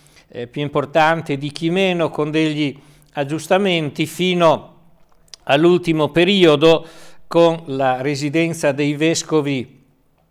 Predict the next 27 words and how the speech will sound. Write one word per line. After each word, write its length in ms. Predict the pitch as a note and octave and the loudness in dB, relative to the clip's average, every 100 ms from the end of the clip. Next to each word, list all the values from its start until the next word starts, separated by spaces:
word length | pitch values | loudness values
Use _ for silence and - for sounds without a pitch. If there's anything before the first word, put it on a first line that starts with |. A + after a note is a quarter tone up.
| _ _ _ - - | _ _ _ -20 -20
eh, 180 | A2+ - | -20 -20
sei 280 | - - C3+ | -16 -10 -8
mesi, 640 | C#3 D3 D3+ C3 C3 B2+ D3 | -6 -6 -6 -6 -8 -10 -16
in 100 | C3 | -14
sei 240 | - C#3+ | -8 -8
mesi 500 | D3 D3+ C#3+ D3 D3+ | -6 -4 -4 -4 -4
da 120 | B2 | -4
una 180 | C3 C#3+ | -4 -4
parte 380 | C#3+ C3+ B2 - | 2 2 0 -4
e 20 | |
dall'altra, 560 | C#3 C#3+ C3 A#2+ A2+ C3+ | -4 -2 -2 -2 -4 -6
Belluno 360 | C#3 B2+ C3+ | -4 -6 -4
e 40 | C#3+ | -2
la 60 | |
Feltre, 600 | D3+ E3 D3+ D3 - F3 E3+ - - - _ | 0 4 4 2 0 0 -2 -14 -20 -20 _
con 240 | - E3 | -2 -2
le 80 | D#3+ | -2
strutture 600 | D3+ D#3+ D3 D3+ F3 E3 | -4 -6 -8 -2 -2 -2
diocesane 880 | C#3 D3 D3 D#3+ D#3 D3+ D3+ D#3 D3 - _ _ - | -2 -6 -6 -4 0 0 0 -2 -6 -10 _ _ -8
presenti 1080 | D3+ D#3 E3 D3+ D3 C#3+ D#3+ D3 D3 - _ - - - - - - C#3+ _ _ _ _ _ _ _ - | -4 0 2 2 0 -4 -2 -4 -8 -20 _ -20 -20 -20 -20 -20 -20 -20 _ _ _ _ _ _ _ -20
in 120 | E3+ | -20
maniera 520 | E3 C#3 C#3+ D3 C#3 C3 | -18 -14 -8 -4 -4 -4
uguale 840 | C#3 C#3+ E3 C#3+ C#3 D3+ D3 - _ _ | -6 -2 2 2 0 -4 -6 -16 _ _
nelle 760 | D3 D#3 D3 D3 C3+ G#2 - _ | -10 -6 -2 0 0 -4 -12 _
due 540 | D#3 C3+ D#3 D3+ D3 | -18 -8 -2 -2 -2
diocesi, 760 | C3+ D3+ C#3+ - C#3 B2+ C3+ C#3 _ _ | -2 2 2 0 -6 -6 -6 -8 _ _
ognuna, 720 | C#3+ D3 D3+ D#3 D3 C#3 - | -6 -4 -4 0 0 -2 -8